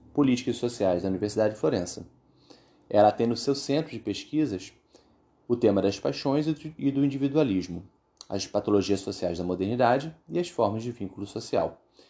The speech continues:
desenvolvendo também uma reflexão sobre o sujeito feminino. Ela propôs também uma filosofia do cuidado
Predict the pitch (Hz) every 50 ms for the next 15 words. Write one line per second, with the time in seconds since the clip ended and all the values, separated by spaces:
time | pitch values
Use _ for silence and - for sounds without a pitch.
0 | _ _ _ _ - 101 104 104 110 107 110 107 98 101 101 101 101 - 160 139
1 | 123 123 127 135 135 147 143 - 120 - - - - 120 113 113 - - 120 117
2 | 117 120 - 151 131 104 104 104 104 - - 113 120 120 104 95 90 87 87 90
3 | _ _ _ _ _ _ - _ _ _ _ _ _ _ _ _ _ _ _ _
4 | _ _ _ - 107 104 101 - 107 107 - - 127 143 139 - 139 110 107 104
5 | 104 107 - 110 104 101 - - 101 98 120 117 196 180 131 101 95 95 92 92
6 | 107 113